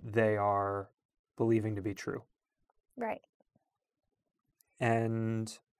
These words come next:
Speaker 1: that is, it is a problem that they are consuming information that suggests that what they believe is true. Uh,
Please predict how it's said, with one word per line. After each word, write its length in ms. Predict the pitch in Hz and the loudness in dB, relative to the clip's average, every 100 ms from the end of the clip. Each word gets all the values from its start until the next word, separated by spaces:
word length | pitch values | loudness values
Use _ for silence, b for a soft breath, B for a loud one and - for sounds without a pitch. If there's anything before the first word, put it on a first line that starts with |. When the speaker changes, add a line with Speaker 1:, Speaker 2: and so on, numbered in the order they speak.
| _ _ _ _ _ _ _ - | _ _ _ _ _ _ _ -14
Speaker 1:
that 500 | 110 120 120 123 127 _ _ - | 4 10 12 12 8 _ _ 2
is, 880 | 123 120 117 120 120 120 117 - - _ _ _ _ _ _ _ _ _ _ _ | 6 8 6 4 2 -2 -6 -10 -12 _ _ _ _ _ _ _ _ _ _ _
it 120 | 135 | 4
is 140 | 131 123 | 6 4
a 60 | |
problem 880 | - 143 139 147 143 151 151 156 151 | 6 12 12 12 10 6 4 0 0
that 540 | 131 123 120 120 117 - - _ _ _ _ _ _ _ - | 4 8 10 8 4 -8 -12 _ _ _ _ _ _ _ -14
they 600 | 107 120 117 117 113 113 113 _ - - | 0 4 6 6 6 6 2 _ -20 -4
are 440 | - 113 110 110 107 | 4 6 8 6 4
consuming 640 | - 107 - 131 127 120 | 0 -4 0 0 2 0
information 600 | 120 113 117 117 113 120 | -2 -2 0 0 -2 -4
that 140 | 113 110 | -4 -4
suggests 720 | - 110 101 120 127 - - | -4 -6 0 2 2 -2 -6
that 280 | 117 110 107 - _ _ _ _ - | -2 0 -2 -6 _ _ _ _ -6
what 220 | 117 110 | -4 -2
they 100 | 110 | -2
believe 320 | 104 110 104 | 0 0 2
is 200 | 117 123 | 0 -2
true. 420 | - 139 143 151 - _ _ _ _ _ _ _ _ _ - | -2 0 0 0 -6 _ _ _ _ _ _ _ _ _ -10
Uh, 180 | 117 107 | -6 -4